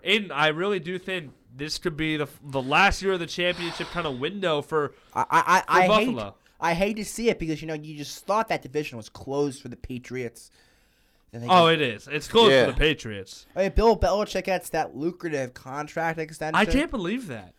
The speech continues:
Speaker 1: By the way, did you see that, Aiden? They
Speaker 2: Did you
Speaker 3: Wait,
Speaker 2: see what
Speaker 3: what?
Speaker 2: Kay Adams
Speaker 1: Ian
Speaker 2: said?
Speaker 1: Rappaport actually reported that, uh, the Patriots signed Belichick to a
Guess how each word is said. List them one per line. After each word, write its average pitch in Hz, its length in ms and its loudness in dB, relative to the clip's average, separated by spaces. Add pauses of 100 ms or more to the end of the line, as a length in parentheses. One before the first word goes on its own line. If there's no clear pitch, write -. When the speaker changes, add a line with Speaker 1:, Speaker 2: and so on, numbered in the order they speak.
Speaker 1:
By 202 160 2
the 226 100 2
way, 175 380 -2
did 156 180 -6
you 233 120 -4
see 220 160 -6
that, 240 160 -6
Aiden? 254 320 -10
They 175 220 -2
Speaker 2:
Did 156 140 -8
you 208 120 -4
Speaker 3:
Wait, 226 100 0
Speaker 2:
see 240 80 -2
what 233 120 6
Speaker 3:
what? - 60 2
Speaker 2:
Kay 170 140 -2
Adams 151 260 2
Speaker 1:
Ian 226 120 6
Speaker 2:
said? 208 80 2
Speaker 1:
Rappaport 190 680 0 (200)
actually 160 720 -2 (160)
reported 151 540 -2
that, 139 180 -2 (260)
uh, 131 220 0
the 127 120 -8
Patriots 165 480 -4
signed 147 420 -4 (260)
Belichick 156 460 -2
to 135 180 -6
a 117 260 -6